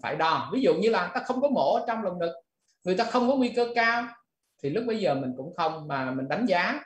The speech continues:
à, qua những cái bảng Ariscas hoặc bảng Periscope nó nguy cơ thấp mà bệnh viện cũng chẳng có máy đo hấp ký nữa, thì cũng không có bắt buộc là bắt người ta phải đo cho kỳ được. Thì đó là ý kiến của tôi như vậy ạ. Xin hết ạ.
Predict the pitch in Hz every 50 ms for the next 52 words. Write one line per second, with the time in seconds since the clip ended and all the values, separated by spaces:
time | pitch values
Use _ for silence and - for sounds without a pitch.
0 | _ _ _ _ - 139 - - - 175 170 170 160 131 135 202 214 180 139 -
1 | - 175 180 185 160 156 196 214 - - - 196 214 254 262 - 156 135 - -
2 | 127 147 - 165 160 190 196 - - - 226 254 247 262 226 214 202 202 208 208
3 | 208 247 311 302 - - _ _ _ - 147 143 - - 156 151 156 151 151 147
4 | 185 196 - - 190 196 240 233 226 233 262 240 208 208 208 208 - - - -
5 | 202 240 302 269 202 147 - - - - _ - 139 127 135 151 180 - 196 185
6 | 180 180 208 226 262 254 - 180 147 131 123 - 131 160 196 214 - 175 135 127
7 | - 147 139 139 151 165 156 151 147 143 139 147 143 - - 131 123 123 120 117
8 | 117 - _ _ - 120 127 131 156 - 135 143 147 147 - 143 147 - - -
9 | - 139 131 131 131 127 127 123 117 117 117 - - - - 127 131 147 175 170
10 | 156 - -